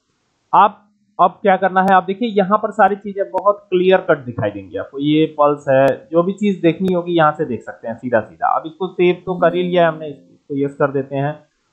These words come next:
और इसको भी close कर देते हैं, ठीक है। इसके लिए report भी design करी जा सकती है, report design करने से पहले हम चाहते हैं एक combo box बनाया जाए, तो कॉम्बो कैसे बनाएंगे, देखिए combo बनाना बड़ा आसान है। यहाँ से इसको थोड़ा सा नीचे की तरफ लेते हैं और यहाँ पर हम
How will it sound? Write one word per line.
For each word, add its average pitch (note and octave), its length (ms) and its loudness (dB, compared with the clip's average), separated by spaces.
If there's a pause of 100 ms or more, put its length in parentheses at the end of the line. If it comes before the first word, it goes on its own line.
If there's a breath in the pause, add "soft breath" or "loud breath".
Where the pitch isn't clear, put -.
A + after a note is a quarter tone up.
और F#3+ 140 2
इसको F#3 220 2
भी G3 100 2
close F#3 360 2
कर A#2+ 160 4
देते A#2+ 220 -4
हैं, F3 300 -6 (200)
ठीक F#3+ 140 0
है। D#3+ 80 6
इसके D#3 200 0
लिए G3 160 4
report F#3 360 0
भी G3+ 100 6
design F#3+ 360 2
करी F#3 220 2
जा E3+ 140 4
सकती E3+ 300 -6
है, F#3 80 2
report E3 320 -4
design E3+ 300 0
करने E3+ 260 -2
से F#3 120 -8
पहले F3 260 2
हम F3+ 160 0
चाहते D3+ 320 2
हैं F3 80 -10
एक E3 140 -14
combo D3+ 280 0
box D3+ 300 0
बनाया A#2 280 -4
जाए, B2+ 140 -2
तो C3+ 140 -10
कॉम्बो D#3 500 -2 (200)
कैसे E3 240 2
बनाएंगे, D#3+ 480 0 (380 soft breath)
देखिए G#3+ 200 2
combo F#3+ 360 2
बनाना F#3 320 2
बड़ा E3+ 160 2
आसान E3+ 380 2
है। E3 180 -2
यहाँ D3 280 -2
से E3 120 -4
इसको D#3+ 180 -12
थोड़ा D#3 200 -4
सा D#3 160 -4
नीचे C#3 200 -10
की E3 100 -8
तरफ D#3 240 -2
लेते D3 280 -2
हैं D3+ 200 0
और D#3 240 0
यहाँ E3+ 200 2
पर F3+ 140 -4
हम F3 120 -2